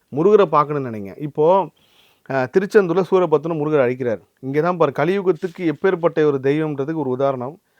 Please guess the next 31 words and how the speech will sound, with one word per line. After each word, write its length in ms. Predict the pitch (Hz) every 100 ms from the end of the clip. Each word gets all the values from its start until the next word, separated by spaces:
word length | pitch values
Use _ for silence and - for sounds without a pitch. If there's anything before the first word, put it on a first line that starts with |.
| _ _
திருச்செந்தூர்ல 440 | 180 180 202 185 170
சூரபத்மன் 480 | 175 175 156 151 135
அழைக்கிறார். 360 | 127 123 101 - _ _ -
ஏன் 200 | 240 226
முருகர் 320 | 202 262 262 226
வந்து 200 | 202 220
முரு-, 260 | 208 214 202
சூரபத்மன் 380 | 220 247 208 196
அழைச்சதுக்கு 360 | 185 175 185 175
அப்புறம் 200 | 170 208
வந்து 260 | 185 175 208 202 175 160 147 139 135 131 127 123
மயில் 380 | 127 170 208 214
சேவல் 460 | - 180 180 165
படைக்கிறதுக்கு 500 | 147 147 147 131 120 135
பதில் 220 | 151 110 _ _ -
ஒரு 160 | 160 151
வாத்தோ 400 | 143 165 151 160
இல்ல 140 | 156 147
ஒரு 120 | 131
காக்காவோ 500 | 143 151 160 143 147 160
இல்ல 160 | 143 135
வந்து 260 | 135 151 156 131 _ _
வேற 200 | 143 175 170
ஒரு 160 | 156
பறவையாவோ 460 | 147 156 156 151 151
வச்சிருக்கலாமே? 540 | 139 135 123 110 117 113 _ _ _ _ _ 151
ஏன் 200 | 214 208
மயிலை 320 | 165 190 196
பிடிச்சாரு, 360 | 160 151 147 151 185 175
ஏன் 220 | 196 170
சேவலை 280 | - 170 170